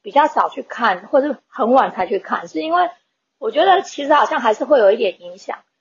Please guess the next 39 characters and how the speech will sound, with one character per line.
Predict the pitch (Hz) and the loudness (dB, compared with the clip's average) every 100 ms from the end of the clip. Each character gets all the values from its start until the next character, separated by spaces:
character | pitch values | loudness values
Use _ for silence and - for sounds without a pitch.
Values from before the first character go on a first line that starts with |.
| _ | _
早 | - 240 | 0 0
期 | 233 233 | 0 -4
因 | 233 | -2
为 | 339 339 | 0 0
看 | - 359 | -2 -4
那 | 330 | -2
些 | 330 | -2
东 | 294 311 | 0 -2
西 | 330 | -4
看 | - 339 277 | -8 -4 -2
得 | 214 | -2
多， | - 233 233 247 - _ _ _ | -4 -2 0 -2 -6 _ _ _
其 | - 294 | -10 -4
实 | 330 | -4
看 | - 330 302 | -2 -4 0
多 | 277 294 | 2 2
是 | 302 | 0
因 | 285 277 | -6 -4
为 | 285 262 | -2 -4
你 | 240 - | -10 -12
影 | 220 | -8
响 | 285 240 - | -4 -4 -6
思 | - 247 | -12 -10
考， | - - 196 | -4 -4 -2
你 | |
也 | 262 | -4
会 | 247 247 | -2 -4
看 | - 277 | -4 -6
的 | 226 | -4
那 | 214 | -6
些 | 240 | -4
东 | 233 226 | -6 -6
西 | |
会 | 240 440 | -8 -10
去 | 233 | -12
思 | - 220 - | -20 -20 -14
考。 | 175 | -12
可 | - | -10
是 | 220 | -8